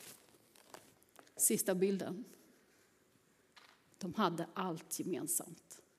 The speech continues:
Det är ju en väldigt stor utmaning i den meningen ifrån apostlagärningarna. Men det är någonting vi kan sträcka oss emot. Att liksom känna att det här är mitt, det är vårt, tillsammans.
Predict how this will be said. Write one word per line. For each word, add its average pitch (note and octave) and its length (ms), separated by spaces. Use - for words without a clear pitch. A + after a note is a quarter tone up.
Det E3 80
är E3 60
ju D#3 120
en - 120
väldigt E3+ 560
stor - 260
utmaning F3+ 760
i C3+ 40
den D3+ 220
meningen E3+ 560
ifrån F3 340
apostlagärningarna. - 840
Men G3 140
det A#3 60
är - 20
någonting C4+ 320
vi G#3+ 60
kan A3 140
sträcka - 480
oss - 140
emot. F3+ 420
Att G3+ 240
liksom G#3+ 340
känna F#3+ 320
att F#3+ 240
det A#3 80
här C#4+ 360
är G#3 60
mitt, A#3 640
det - 80
är F3 160
vårt, - 600
tillsammans. - 1000